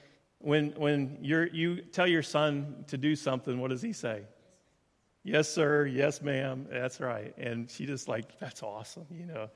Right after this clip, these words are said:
Um, and can you imagine? I mean, if you're raised that way, that's just like, that's the way it is. That's just how you,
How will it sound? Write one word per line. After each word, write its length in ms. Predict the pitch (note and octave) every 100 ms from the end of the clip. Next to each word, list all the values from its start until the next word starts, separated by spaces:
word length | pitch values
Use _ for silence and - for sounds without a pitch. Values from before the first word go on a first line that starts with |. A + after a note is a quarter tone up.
| - - - - _ -
Um, 400 | C3 B2+ A2+ G#2 - - _ _ _ _ _
and 320 | F3+ D#3+ D#3+ - - - - -
can 160 | F#3 A#3
you 80 |
imagine? 580 | B3 E3+ E3 F3 F#3+ G#3 D#3+
I 60 |
mean, 140 | F#3 F#3+
if 160 | -
you're 100 | F#3
raised 400 | E3 D#3+ F#3+ G3+
that 160 | F#3+ E3
way, 160 | E3
that's 260 | D#3 D3 -
just 240 | D3 -
like, 220 | C3+ B2+ -
that's 280 | B2 -
the 60 | -
way 200 | A#2 A2
it 80 | A2
is. 480 | G#3+ - - - -
That's 140 | B2
just 160 | - D3
how 200 | - B2+
you, 260 | B2 A#2+